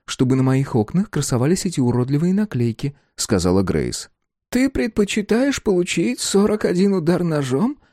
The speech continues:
чем немного испортить фасад дома?» спросила Мэри Эллен. «Да», ответила Грейс. «Мне кажется, это замечательно,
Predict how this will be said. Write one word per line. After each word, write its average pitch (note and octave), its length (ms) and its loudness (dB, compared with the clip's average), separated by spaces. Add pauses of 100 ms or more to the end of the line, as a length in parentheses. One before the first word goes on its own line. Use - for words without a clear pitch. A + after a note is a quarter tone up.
(120)
чем A3+ 240 2
немного F#3+ 400 6
испортить F3 480 0
фасад C3+ 460 0
дома?» E3+ 340 0 (240)
спросила F#2+ 580 2
Мэри F2 300 2
Эллен. C#2+ 400 -2 (280)
«Да», F3+ 460 4 (260)
ответила F#2+ 520 2
Грейс. E2+ 480 -2 (580)
«Мне G#3 300 6
кажется, G#3+ 440 -2 (280)
это A3 180 2
замечательно, F3+ 720 0